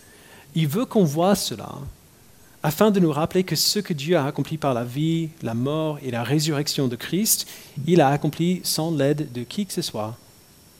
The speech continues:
Et du coup, il n'a pas besoin de notre aide non plus. Ce que Dieu a accompli dans la vie de Pierre et les, et les autres apôtres après cet événement,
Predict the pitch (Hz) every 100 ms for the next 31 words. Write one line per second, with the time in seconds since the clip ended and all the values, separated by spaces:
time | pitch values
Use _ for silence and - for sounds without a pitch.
0 | - - - - - - 156 143 - 139
1 | 127 - - - - 107 104 117 117 117
2 | 113 110 - 110 104 104 - 107 - -
3 | - - - - - - - - - -
4 | - - - - - 160 151 147 185 151
5 | 160 156 165 147 131 143 127 - 160 165
6 | 151 - - - 151 139 131 156 147 135
7 | 131 147 143 135 - 151 - 147 139 -
8 | 151 196 - - - - - 156 151 143
9 | 139 165 214